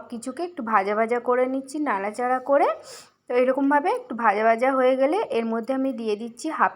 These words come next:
চামচ জিরে গুঁড়ো, হাফ চামচ ধনে গুঁড়ো, অল্প একটু হলুদের গুঁড়ো, আর দিলাম হাফ চামচ চাট মশলা। এবারে সব কিছুকে নাড়াচাড়া করে মিশিয়ে নিচ্ছি। তো খুব সুন্দরভাবে মিশে গেছে। এবারে এতে আমি দিয়ে দিচ্ছি দুটো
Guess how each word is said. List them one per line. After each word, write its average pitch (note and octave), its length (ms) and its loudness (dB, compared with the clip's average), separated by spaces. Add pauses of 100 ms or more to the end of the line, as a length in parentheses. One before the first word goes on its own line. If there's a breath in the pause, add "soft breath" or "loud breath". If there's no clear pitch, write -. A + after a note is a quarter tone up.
চামচ A3+ 280 -6
জিরে G3+ 340 -6
গুঁড়ো, B3 400 -2
হাফ - 200 0 (100)
চামচ A3 280 -4 (120)
ধনে G3 320 -8
গুঁড়ো, A3+ 400 2 (540 loud breath)
অল্প D4 260 2
একটু E4 220 -2
হলুদের A#3+ 480 0
গুঁড়ো, C4+ 260 0 (120)
আর F#3+ 240 2
দিলাম A#3+ 220 -4
হাফ A3 200 2 (120)
চামচ B3+ 420 -2 (300 loud breath)
চাট A#3 280 2
মশলা। F#3+ 500 -4 (160)
এবারে B3+ 340 2
সব B3+ 240 0 (100)
কিছুকে A#3 360 -8 (500 loud breath)
নাড়াচাড়া G#3+ 540 2
করে B3 260 0
মিশিয়ে A#3+ 540 -6
নিচ্ছি। C4 380 -4 (160)
তো C4 60 -4
খুব B3 180 -8
সুন্দরভাবে A#3 640 -4
মিশে B3 360 -4
গেছে। A#3+ 340 2
এবারে A#3+ 460 -2
এতে B3+ 160 -2
আমি C4+ 200 -2
দিয়ে A3+ 220 -6
দিচ্ছি A#3+ 360 -6
দুটো C#4+ 500 -2